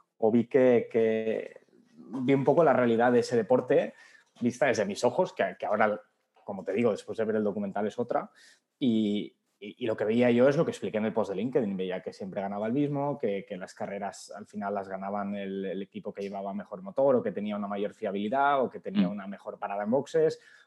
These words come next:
Speaker 1: o... Pues, pues, al final, eh, todo el componente tecnológico que, que rodea la Fórmula uno, que es muy grande, ¿vale? ¿Qué pasa? Que, que, o qué me ha pasado a mí, que es que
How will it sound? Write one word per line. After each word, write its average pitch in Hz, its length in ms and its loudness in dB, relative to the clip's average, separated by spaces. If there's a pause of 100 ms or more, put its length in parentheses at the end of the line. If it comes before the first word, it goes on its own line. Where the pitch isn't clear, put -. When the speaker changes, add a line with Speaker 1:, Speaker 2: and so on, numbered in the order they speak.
(120)
Speaker 1:
o... 101 520 0
Pues, - 180 -20
pues, - 140 -20
al 95 80 -20
final, 107 540 -2
eh, 87 520 -2
todo 101 200 -2
el 107 80 -2
componente 107 460 0
tecnológico 107 600 -2
que, 104 180 -6
que 101 120 -8
rodea 95 240 -6
la 92 80 -6
Fórmula 101 300 -8
uno, 107 120 -6
que - 80 -10
es - 80 -10
muy 101 140 -4
grande, 95 400 -6
¿vale? 82 260 -8 (640)
¿Qué 156 100 4
pasa? 151 300 4
Que, 110 320 -2
que, 104 460 -2 (580)
o 139 100 -12
qué 139 120 -2
me 143 80 4
ha 143 60 2
pasado 143 260 4
a - 20 6
mí, 123 340 0
que - 120 -6
es - 100 -12
que 110 400 -2